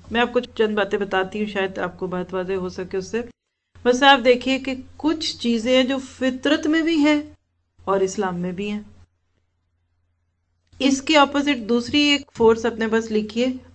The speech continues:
अकल। अकल का ताल्लुक जो होता है ना, वो फलसफे के साथ होता है।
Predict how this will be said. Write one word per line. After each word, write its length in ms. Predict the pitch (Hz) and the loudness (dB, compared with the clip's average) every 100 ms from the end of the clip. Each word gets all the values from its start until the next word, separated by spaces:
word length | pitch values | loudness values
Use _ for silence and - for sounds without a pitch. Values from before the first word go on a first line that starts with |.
| 202 | -6
अकल। 320 | 196 190 185 - - - _ _ _ _ _ _ _ _ _ _ - - - - - - - - - | -4 -6 -6 -10 -20 -20 _ _ _ _ _ _ _ _ _ _ -20 -20 -20 -20 -20 -20 -20 -12 2
अकल 300 | 269 311 359 | 2 4 2
का 160 | 359 370 | 4 2
ताल्लुक 480 | 359 226 214 247 | 4 4 4 2
जो 100 | 254 | 4
होता 200 | 240 233 | 2 4
है 80 | 233 | 0
ना, 300 | 240 277 - - _ _ _ _ _ _ _ _ | 0 -4 -10 -16 _ _ _ _ _ _ _ _
वो 100 | 220 | -4
फलसफे 500 | 226 220 214 - 202 | 0 0 0 -4 -6
के 140 | 190 190 | -4 -4
साथ 260 | 185 175 | -6 -8
होता 200 | 180 180 | -10 -12
है। 80 | 180 | -14